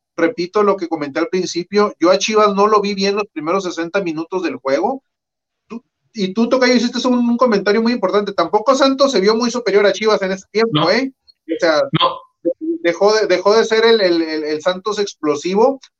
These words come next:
Speaker 1: aunque Santos, sin tener muchas aproximaciones, cada vez que tenía la pelota o te llegaba a tres cuartos, se sentía esa sen-, sensación de peligro, ¿no?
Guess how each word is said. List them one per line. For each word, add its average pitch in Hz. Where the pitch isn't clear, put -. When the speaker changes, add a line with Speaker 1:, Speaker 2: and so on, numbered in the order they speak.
Speaker 1:
aunque 196
Santos, 226
sin 202
tener 185
muchas 240
aproximaciones, 226
cada 226
vez 240
que 262
tenía 190
la 208
pelota 196
o 233
te 208
llegaba 165
a 220
tres 226
cuartos, 247
se 196
sentía 160
esa 220
sen-, 220
sensación 180
de 208
peligro, 160
¿no? 208